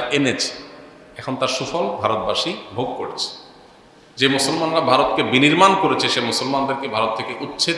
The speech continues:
করার চেষ্টা করা হচ্ছে। কারা করছে? যারা সকাল বিকাল আমাদের দেশে তথাকথিত সংখ্যালঘু নির্যাতনের উপরে উৎসাহ প্রকাশ করে, বিবৃতি দেয়, আমাদেরকে সতর্ক করে, আর তারা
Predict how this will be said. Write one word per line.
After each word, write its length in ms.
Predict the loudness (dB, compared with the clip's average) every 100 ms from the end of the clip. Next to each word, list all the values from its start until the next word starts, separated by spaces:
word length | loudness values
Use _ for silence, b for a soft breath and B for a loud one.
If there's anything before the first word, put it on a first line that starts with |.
| -2
করার 240 | 0 2 0
চেষ্টা 260 | -4 -4
করা 200 | -4 -2
হচ্ছে। 260 | -4 -4 -8 2
কারা 180 | 6 6
করছে? 360 | 4 0 0 0 -2 -10 -14 -16 -18 -12
যারা 240 | 2 4 6 4 0
সকাল 360 | 0 2 4 2 0
বিকাল 300 | 2 2 0 -4 -4
আমাদের 400 | 0 0 0 -2 -2
দেশে 320 | -2 -2 -2 -4 -6 -4
তথাকথিত 580 | -2 0 0 -2 -4 -6 -4
সংখ্যালঘু 580 | -2 -2 -2 -2 -2 -2
নির্যাতনের 520 | -4 -2 -4 -2 -6
উপরে 220 | -4 -4 -2
উৎসাহ 320 | 0 0 0 -6
প্রকাশ 260 | -4 -2 -4
করে, 220 | -6 -4
বিবৃতি 500 | 0 0 0 -4 -4
দেয়, 240 | -2 -2 -4 -12 -18 -20 -20 -4
আমাদেরকে 400 | 2 4 2 2 0
সতর্ক 360 | 0 0 0 -2
করে, 140 | 0 -2
আর 100 | 0
তারা 200 | 2 4